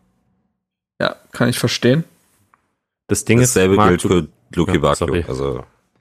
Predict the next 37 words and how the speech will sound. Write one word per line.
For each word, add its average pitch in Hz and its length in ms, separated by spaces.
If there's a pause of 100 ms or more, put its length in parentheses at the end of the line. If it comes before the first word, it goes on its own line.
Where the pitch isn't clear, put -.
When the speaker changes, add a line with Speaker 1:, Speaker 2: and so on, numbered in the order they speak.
(180)
Speaker 3:
alles 98 280
gut, 98 160
nee, 98 140
ist 90 180
mir 90 220
gerade 80 200
eingefallen. 80 300
Also 76 120
Luki 76 260
Bacchio 78 300
genau 76 200
dasselbe, 78 520 (440)
äh, 80 300
ist - 220
kein 82 240
Flügelspieler. 78 640 (800)
Speaker 2:
Ja. 87 100 (520)
Aber 92 160
Luke 92 240
Bacchio 92 280
ist, - 160
finde 92 140
ich, 85 120
auch 87 200
eh - 60
nochmal 90 240
ein 85 80
Sonderthema, 92 580
über 92 160
den 95 140
wir 92 80
gleich 95 220
extra 98 320
sprechen 95 340
müssen, 98 180
glaub 92 180
ich. - 140